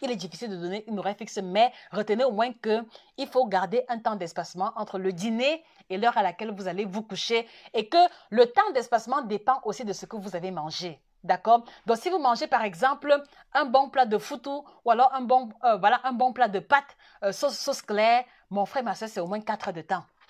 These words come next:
entre l'heure à laquelle tu as mangé et l'heure où il faut aller se coucher. Mais si tu as pris, par exemple, le soir, juste un bol de fruits, deux heures de temps est la-, est la-, largement suffisant. D'accord ? Parce que vous,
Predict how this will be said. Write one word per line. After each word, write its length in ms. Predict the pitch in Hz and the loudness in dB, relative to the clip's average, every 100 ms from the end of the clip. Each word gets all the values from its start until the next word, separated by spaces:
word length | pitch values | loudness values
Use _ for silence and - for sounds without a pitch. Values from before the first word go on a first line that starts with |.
| _ | _
entre 240 | 233 220 185 | -4 -2 0
l'heure 180 | 220 | 0
à 40 | 220 | 0
laquelle 220 | 170 208 | -2 -6
tu 80 | 214 | -8
as 40 | |
mangé 240 | 175 156 185 | -8 -8 -6
et 40 | |
l'heure 220 | 185 208 | -4 -4
où 100 | 214 208 | -4 -8
il 20 | |
faut 120 | - | -6
aller 120 | 170 | -6
se 160 | 180 - | -6 -10
coucher. 500 | 175 147 - 156 - _ _ _ _ _ _ - - 208 | -10 -10 -10 -10 -16 _ _ _ _ _ _ -20 -12 -6
Mais 80 | |
si 100 | 214 | -4
tu 80 | 320 | 4
as 80 | 403 | 4
pris, 140 | - | 4
par 160 | 269 220 | 0 2
exemple, 300 | 196 254 233 | 2 0 0
le 80 | 196 | -4
soir, 200 | - 247 | 2 2
juste 240 | 240 - 254 | 2 -4 -4
un 80 | 226 | 0
bol 160 | 214 | -2
de 80 | 185 | -2
fruits, 460 | 170 - 175 226 247 _ - | -8 -8 -6 -8 -8 _ -6
deux 260 | 175 269 | 0 0
heures 100 | 269 | 0
de 80 | 202 | -2
temps 160 | 190 220 | -4 -4
est 120 | 208 | -2
la-, 180 | 185 170 | -2 0
est 120 | 208 | 0
la-, 320 | 208 175 170 | 0 0 -2
largement 420 | 190 175 160 170 202 | -4 -4 -4 -6 -6
suffisant. 500 | 170 - 135 170 127 _ _ - | -8 -16 -8 -8 -8 _ _ -6
D'accord ? 380 | 170 208 220 220 - _ | -2 4 4 4 -20 _
Parce 200 | - 233 | 4 4
que 80 | - | 4
vous, 180 | 339 | 2